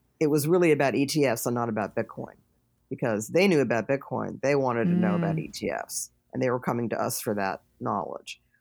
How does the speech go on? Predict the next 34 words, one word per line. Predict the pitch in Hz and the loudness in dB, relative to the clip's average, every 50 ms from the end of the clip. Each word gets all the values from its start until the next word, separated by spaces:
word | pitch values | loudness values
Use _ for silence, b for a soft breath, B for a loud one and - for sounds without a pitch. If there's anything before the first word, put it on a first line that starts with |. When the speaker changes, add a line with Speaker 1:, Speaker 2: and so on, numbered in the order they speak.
| _ _ _ _ | _ _ _ _
Speaker 1:
Once | - 165 170 175 170 | -2 0 0 2 2
we | 190 156 | 2 2
went | 139 143 139 139 | 2 2 0 0
through | - - 196 165 | 0 0 0 0
that | 147 135 95 127 | 0 0 0 0
meeting, | 139 131 131 127 123 | 0 0 2 2 2
they | 131 135 131 | 2 2 2
decided | 139 143 - 151 135 127 127 117 | 0 0 0 -2 -2 0 -2 -2
we | 120 127 | -2 -4
did | 117 135 156 147 131 | -2 -2 -2 0 0
know | 139 127 120 | -2 -2 -2
what | 120 117 107 110 | -2 -2 -2 -2
we | 117 113 | -2 -2
were | 113 - - | -4 -6 -6
talking | - 135 131 127 - 123 110 | -6 -6 -6 -6 -4 -6 -6
about, | 98 - 104 104 95 - | -6 -4 -4 -6 -4 -6
and | 104 117 | -6 -6
so | - - 131 | -2 -2 0
they | 117 123 123 | 0 0 0
retained | 117 117 117 110 - 123 117 117 107 95 | 0 -2 -4 -4 -4 -4 -2 -2 -2 -4
us, | 95 71 107 - | -4 -6 -6 -6
and | 110 113 123 | -6 -6 -4
that's | 135 139 147 - - | -4 -4 -4 -4 -4
how | 156 135 120 | -4 -2 -2
we | 120 123 | -2 -2
got | 110 123 110 98 - | -2 -2 -2 -2 -2
involved. | 113 110 107 113 113 110 107 101 90 - - _ _ _ _ _ _ _ _ _ _ 254 247 | -4 -6 -6 -4 -4 -4 -4 -4 -6 -8 -10 _ _ _ _ _ _ _ _ _ _ -8 -4
But | 226 - 156 | 0 2 2
it | |
was | 143 - 165 185 | 4 4 4 4
Speaker 2:
Mm. | 214 | 4
Speaker 1:
really | 233 226 196 170 | 4 4 4 2
Greg, | 156 131 139 151 156 147 131 113 113 113 | 0 0 0 2 2 4 2 2 0 -2
my, | 123 120 113 110 107 | -2 -2 0 0 -2